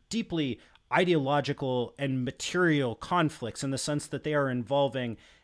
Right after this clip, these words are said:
everybody in, in society on a, on a massive scale. They're, they are mass mobilization conflicts, and that's true both ideologically and materially.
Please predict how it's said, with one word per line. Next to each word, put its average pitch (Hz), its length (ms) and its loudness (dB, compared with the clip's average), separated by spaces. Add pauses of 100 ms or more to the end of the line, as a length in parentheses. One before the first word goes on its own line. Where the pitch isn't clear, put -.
(200)
everybody 131 800 0
in, 131 340 -4
in 147 140 -4
society 131 480 -2
on 135 160 -4
a, 127 160 -4
on 147 80 2
a 123 40 2
massive 123 480 0
scale. - 440 -10
They're, 139 180 -2
they 147 140 2
are 127 80 2
mass 139 340 0
mobilization 117 680 -4
conflicts, 135 640 -4
and 131 100 -2
that's 123 180 -4
true 135 180 -4
both 110 260 -8
ideologically 131 640 -4
and 120 80 -2
materially. 107 600 -6